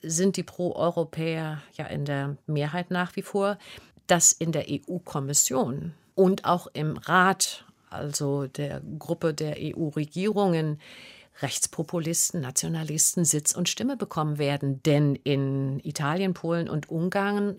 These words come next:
stellen sie die Regierung und werden auch Kommissare, Kommissarinnen entsenden können, beziehungsweise eben bei den Gipfeln Sitz und Stimme haben.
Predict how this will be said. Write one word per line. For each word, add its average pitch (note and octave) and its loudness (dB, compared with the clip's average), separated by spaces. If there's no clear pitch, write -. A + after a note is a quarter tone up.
stellen F3 2
sie F3 0
die E3+ 0
Regierung F3 2
und C3 0
werden D#3+ 4
auch - -4
Kommissare, E3 2
Kommissarinnen F3 0
entsenden F3+ 0
können, G#3 -2
beziehungsweise D#3+ -4
eben D3+ -4
bei C3+ -6
den E3 -4
Gipfeln F3 -4
Sitz - -4
und D#3 -4
Stimme G#3+ -4
haben. - -10